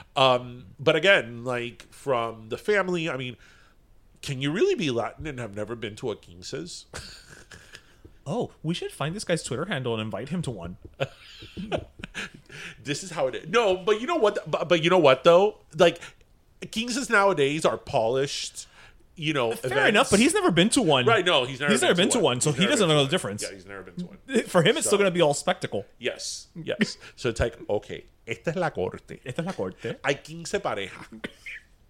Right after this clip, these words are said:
Speaker 1: It's super tacky, but go with us.
Speaker 2: But we love and embrace
Speaker 1: So
Speaker 2: every
Speaker 1: now,
Speaker 2: second of
Speaker 1: la
Speaker 2: it.
Speaker 1: quinceañera is gonna come out of either a swing,
Speaker 2: Uh-huh. A conch.
Speaker 1: a conch,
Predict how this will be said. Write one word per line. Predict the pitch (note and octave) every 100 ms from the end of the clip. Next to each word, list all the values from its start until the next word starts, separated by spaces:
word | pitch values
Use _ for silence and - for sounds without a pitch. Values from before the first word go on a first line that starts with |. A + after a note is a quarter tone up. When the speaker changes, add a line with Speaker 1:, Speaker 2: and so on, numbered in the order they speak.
| _ _ _ _ - - - - _ -
Speaker 1:
It's | C#3+ -
super | - D3+ D#3+
tacky, | - A#2+ A#2 F#2+ F2+ - -
but | A#2 -
go | A2+
with | G#2 F#2+
us. | - - A#2+ - _ _ _
Speaker 2:
But | A#2+
we | G#2+ G#2
love | G2+ G#2
and | A2+
embrace | G2+ F#2+ F#2+
Speaker 1:
So | - F#3 D#3
Speaker 2:
every | C#3+ E3
Speaker 1:
now, | F#3 F#3+ D3 A#2+
Speaker 2:
second | A#2 E3 D3
of | C3+
Speaker 1:
la | C3+
Speaker 2:
it. | -
Speaker 1:
quinceañera | C3+ B2 C#3 B2 B2 D#3 D#3+ A#2+ -
is | A2 G2+
gonna | B2 C#3+
come | - B2
out | A#2 B2 -
of | G#2
either | G2 F2+ F2+ F2+ - _ _ _ -
a | G#2
swing, | - F2+ F#2 E2 F2 C#3 A3 _ -
Speaker 2:
Uh-huh. | - D2+ - -
A |
conch. | - G#2 F#2+ - C3
Speaker 1:
a |
conch, | - - F2+ F#2 F#3+